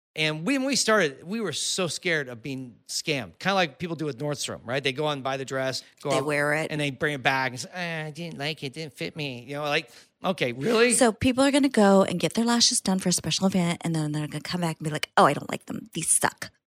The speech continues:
Speaker 1: Yeah. So that's when we added and we can't fix them. So they call me, they go on Friday, get their lashes, call me on Saturday, "Not happy, my lashes suck." Say, "Oh,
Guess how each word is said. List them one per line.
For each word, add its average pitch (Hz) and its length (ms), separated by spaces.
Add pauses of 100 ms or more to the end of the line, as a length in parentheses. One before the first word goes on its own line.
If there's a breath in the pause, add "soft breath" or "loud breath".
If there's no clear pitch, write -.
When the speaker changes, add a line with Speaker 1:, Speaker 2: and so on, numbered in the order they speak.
(100)
Speaker 1:
Yeah. 151 180 (180 soft breath)
So 214 280
that's 180 260
when 208 100
we 196 160
added 170 360 (480)
and 139 120
we 139 80
can't - 320 (100)
fix 190 260
them. 104 180
So 160 220
they 196 140
call 220 320
me, 208 160
they 175 100
go 175 240 (120)
on 170 180
Friday, 165 260
get 160 120
their 175 100
lashes, 147 440 (280 loud breath)
call 165 160
me 175 100
on 165 60
Saturday, 143 320
"Not 151 200
happy, 143 360
my 123 160
lashes 156 380
suck." 151 280 (300 loud breath)
Say, 175 180
"Oh, 294 180